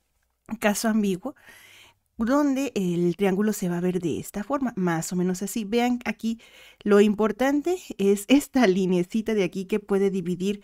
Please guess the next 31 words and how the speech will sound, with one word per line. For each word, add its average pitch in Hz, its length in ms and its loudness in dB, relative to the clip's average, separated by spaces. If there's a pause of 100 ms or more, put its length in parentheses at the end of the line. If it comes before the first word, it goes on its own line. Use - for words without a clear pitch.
(360)
a 185 120 0
ese 233 260 0
triángulo 214 600 0
en 190 200 0
otros 196 500 -4
dos 285 300 0
triángulos 208 580 -2
y 214 120 -2
bueno, 175 260 -2 (120)
de 185 140 -4
ahí 180 160 0
va 180 80 0
a 175 40 -2
venir 175 240 -2
lo 175 100 -2
de 175 100 -2
las 135 220 -4 (540)
dos 190 240 2
soluciones. 165 640 -6
Entonces, 202 600 -2 (300)
aquí 196 220 -6
les 226 180 0
tenemos 208 520 -2
este 302 360 -2
ejemplo 196 480 -4 (440)
donde 285 440 2
se - 160 -2
nos 202 200 -2
pide 208 480 0
encontrar 185 760 -2 (200)
el 165 380 -2